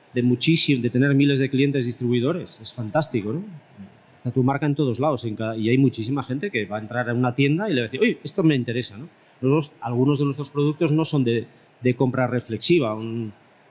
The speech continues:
eh, pues tenemos, eh, candados, tenemos cosas que vas a descubrir en una tienda. Tenemos una cerradura invisible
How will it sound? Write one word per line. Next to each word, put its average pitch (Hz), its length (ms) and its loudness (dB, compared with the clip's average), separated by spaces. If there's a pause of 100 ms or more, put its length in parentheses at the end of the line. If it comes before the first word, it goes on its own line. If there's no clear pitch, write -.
(100)
eh, 73 420 -14
pues 110 140 -16
tenemos, 120 480 0
eh, 117 300 0
candados, 123 420 0
tenemos 131 320 -2
cosas 143 300 -4
que 131 80 0
vas 147 180 -2
a 175 60 2
descubrir 147 400 0
en 156 60 -2
una 120 120 -4
tienda. 151 320 -4
Tenemos 127 320 -4
una 127 160 0
cerradura 127 420 0
invisible 143 600 2